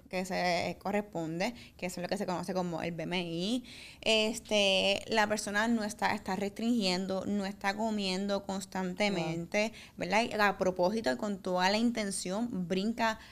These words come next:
Speaker 1: las comidas, que ahí entonces viene el castigo de que entonces no voy a co-, si comí esto hoy, me voy a comer mañana, o voy a hacer demasiado ejercicio.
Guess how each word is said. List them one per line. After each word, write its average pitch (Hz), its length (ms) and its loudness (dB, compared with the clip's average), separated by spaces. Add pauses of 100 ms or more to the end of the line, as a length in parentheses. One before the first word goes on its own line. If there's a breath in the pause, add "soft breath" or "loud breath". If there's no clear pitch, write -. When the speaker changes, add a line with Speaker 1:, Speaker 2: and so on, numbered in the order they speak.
(160 loud breath)
Speaker 1:
las 180 260 0
comidas, 175 760 0 (300 loud breath)
que 190 100 -2
ahí 175 120 0
entonces 196 260 -4
viene 180 320 0
el 165 120 -2
castigo 208 760 -2
de 180 200 0
que 175 200 0
entonces 190 420 -4
no 180 160 -6
voy 170 100 0
a 165 60 0
co-, 180 180 -4
si 180 160 -4
comí 175 360 0
esto 185 260 -2
hoy, 226 240 4
me 214 80 -2
voy 185 80 -2
a 170 40 -2
comer 170 240 -2
mañana, 220 840 2 (220 loud breath)
o 208 120 0
voy 185 120 4
a - 20 4
hacer 175 180 -4
demasiado 170 440 -2
ejercicio. 208 1080 2